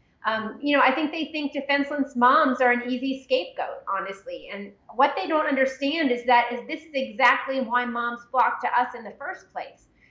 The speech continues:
Because eventually, when the media or some opportunist turns on them, we will be standing beside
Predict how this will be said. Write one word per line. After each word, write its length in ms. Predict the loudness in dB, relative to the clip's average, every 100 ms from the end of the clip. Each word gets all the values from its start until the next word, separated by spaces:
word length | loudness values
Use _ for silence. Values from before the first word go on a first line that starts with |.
| -2
Because 260 | 4 4 4
eventually, 760 | 2 2 0 -2 -6 -6 -8 -12 -10
when 160 | 0 4
the 60 | 4
media 560 | 4 0 2 4 6
or 100 | 4
some 300 | -2 2 2
opportunist 800 | 6 4 4 -2 -4 -4 -6 -10
turns 320 | -4 -2 0 2
on 240 | 0 0
them, 220 | -6 -8 -12 _ 0
we 160 | 2
will 160 | 2 0
be 100 | -2
standing 500 | 0 0 2 0 0
beside 440 | 0 4 4 4